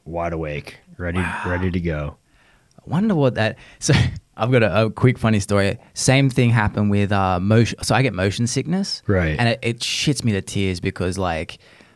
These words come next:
Speaker 2: I enjoy stuff like skydiving, roller coasters.
Speaker 1: Mm-hmm.
Speaker 2: Um, I want to enjoy being on boats, but as soon as that ratio of, like,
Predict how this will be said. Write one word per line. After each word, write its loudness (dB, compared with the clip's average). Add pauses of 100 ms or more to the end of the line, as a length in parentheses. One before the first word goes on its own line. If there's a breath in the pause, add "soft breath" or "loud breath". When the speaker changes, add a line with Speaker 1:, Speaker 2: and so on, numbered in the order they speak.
(560 soft breath)
Speaker 2:
I 4
enjoy 4
stuff -2
like -4
skydiving, -4
roller 0
coasters. -2
Speaker 1:
Mm-hmm. -14
Speaker 2:
Um, -2
I 0
want 0
to 0
enjoy 4
being 2
on 2
boats, 0
but 0
as 0
soon 0
as 2
that 2
ratio 2
of, -2
like, -4